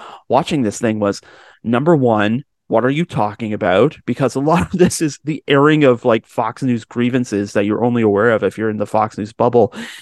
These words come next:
And number two is, huh, maybe the narrative that Twitter and these other social media agencies have a right-wing bias is probably incorrect given everything that, uh, the Democrats were able to demonstrate. And also,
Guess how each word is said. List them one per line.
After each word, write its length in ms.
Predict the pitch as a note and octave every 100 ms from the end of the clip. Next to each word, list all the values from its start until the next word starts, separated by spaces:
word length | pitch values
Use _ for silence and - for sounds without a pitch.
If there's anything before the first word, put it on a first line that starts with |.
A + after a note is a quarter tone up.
| - -
And 120 | C#3
number 200 | D3+ C3+
two 300 | - D#3+ D3
is, 240 | A#2 A#2+ - - - - -
huh, 420 | - F#3 D3 A2 - _
maybe 280 | A#2+ D3+ G#3
the 140 | F#3+
narrative 540 | C3+ B2 B2+ C3 A#2+ -
that 220 | G#2+ - _ _ _ _ _ -
Twitter 460 | - D3 C#3 B2
and 380 | A#2+ - A2+ G#2+
these 200 | A2+ A2+
other 180 | A#2+ C3
social 300 | - A#2 A#2
media 240 | A2 F#2+
agencies 380 | A2 C3 A#2+ A2
have 120 | G#2+
a 60 | G#2
right-wing 500 | G#2+ G#2 G#2+ G#2 A2 -
bias 480 | C#3 D3+ G#2+ - -
is 240 | A3 G3 - _ _ _ _
probably 640 | - - D#3+ F#3 D3+ D3+ B2
incorrect 640 | B2 - A#2+ A#2 G#2 _
given 260 | B2 A2 G2
everything 680 | A2+ A2+ A2+ G2+ G2+ G#2+ A2 - - - _
that, 260 | G#2+ G#2 - - -
uh, 380 | A2 G#2 G2+ F#2 -
the 100 | G2+
Democrats 640 | A2 G2+ A2 G#2+ F#2+ -
were 100 | F#2+
able 140 | G2+
to 100 | G#2
demonstrate. 580 | G2+ G2+ G#2 - G2 F#2+
And 100 | A#2
also, 320 | B2 - A2